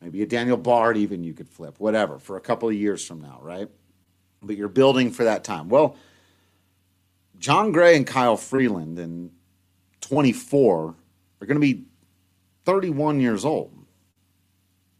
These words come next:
You know, they're not ancient. They're not done. All they've really gained is experience at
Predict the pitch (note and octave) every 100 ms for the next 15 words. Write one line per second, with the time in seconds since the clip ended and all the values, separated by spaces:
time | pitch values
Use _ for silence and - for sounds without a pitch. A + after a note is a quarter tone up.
0 | - A2 G#2 B2+ D3+ D#3+ - _ _ _
1 | _ _ - C3+ G#3 - G#2+ A#2+ _ -
2 | A2+ D3 D#3 A#2 A#2 D3 F#2+ A2+ A#2+ _
3 | _ _ _ _ _ - C3+ F3+ F3 C#3+
4 | A2 D#3+ F#3 C3 A#2+ A2+ _ _ _ _
5 | _ - A#2+ A#2+ A#2+ A#2+ A2 G2 F2 -
6 | _ _ _ - - - - D3+ B2+ G#2
7 | A#2+ - F#2+